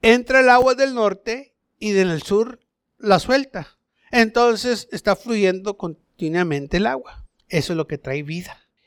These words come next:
Y el mar muerto, pues, está acá abajo y recibe toda esa agua, él la recibe. Pero tanto que la recibe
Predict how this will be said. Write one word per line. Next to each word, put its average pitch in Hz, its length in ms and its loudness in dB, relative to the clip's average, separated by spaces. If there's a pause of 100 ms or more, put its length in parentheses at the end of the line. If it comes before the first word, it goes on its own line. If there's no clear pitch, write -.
(140)
Y 254 140 4
el 240 140 6
mar 302 220 4
muerto, 302 580 2
pues, 226 180 -12
está 240 220 0
acá 262 200 2
abajo 247 380 4
y 247 80 2
recibe 233 380 -2
toda 285 320 4
esa 262 220 2
agua, 254 220 2
él 190 180 -4
la 202 100 -4
recibe. 190 560 -10 (360)
Pero 202 240 2
tanto 320 500 4
que 277 120 0
la 240 120 8
recibe 220 800 -2